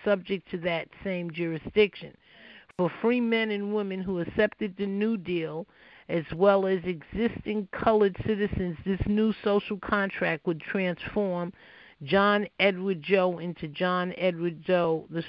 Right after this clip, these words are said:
straw man, more legally known with the Social S-, S-, Security number. So he, that's just the background information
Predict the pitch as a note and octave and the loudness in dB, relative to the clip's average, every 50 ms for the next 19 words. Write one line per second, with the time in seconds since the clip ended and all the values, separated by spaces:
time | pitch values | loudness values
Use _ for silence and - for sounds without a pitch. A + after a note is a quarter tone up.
0 | - - G#3 G#3 G#3 G#3 G3+ F#3+ F3+ E3+ E3 D#3+ D3+ D3+ D#3+ D#3 E3 E3+ F3 F3+ | -4 0 2 2 2 2 0 0 -2 -4 -4 -6 -8 -10 -10 -8 -2 0 0 0
1 | F3+ F3+ G3 G3+ F3 F3 F3 F3 F3 E3+ E3+ F3 F3 F3 E3+ E3 E3 E3 D#3+ D#3 | 2 2 0 0 0 -2 -4 -2 -2 -2 -2 -2 0 0 0 -2 -2 -4 -6 -8
2 | - D3 D#3+ E3 D#3 - E3 E3 - - F#3 E3+ D#3+ - - D#3+ - - E3 E3 | -10 -4 -4 -4 -2 -2 -4 -6 -2 0 0 0 0 -2 -6 -12 -12 -10 -12 -12
3 | D#3 - - F3 - - - - - - E3 - - F#3+ F3+ F3 E3 D#3 D3+ D#3 | -12 -12 -14 -16 -16 -16 -18 -12 -8 -8 -8 -6 -2 -2 -2 0 -2 -4 -6 -8
4 | D3+ D3 D3 D3 C#3 C3 C#3 E3 - - - - - - - - - - - _ | -10 -8 -10 -10 -12 -14 -18 -20 -20 -20 -20 -20 -20 -20 -20 -20 -20 -20 -20 _
5 | _ - F3+ F3+ G3 A#3+ A#3 - A3+ A#3 B3 - - - G#3 F#3+ - - D#3+ C#3+ | _ 2 4 4 6 4 4 4 2 2 2 0 0 -2 -2 -2 -2 -6 -12 -6
6 | C3+ E3 D#3 D#3 D#3+ - - E3+ D#3 D3 C#3+ C#3 D3+ D#3+ - - - E3+ E3 E3+ | -2 0 2 2 2 0 -4 -6 -6 -6 -8 -8 -8 -6 -6 -4 -4 -4 -2 0
7 | E3+ E3+ E3+ - - - F3 E3 D#3+ | 0 0 0 -2 -4 -6 -6 -6 -6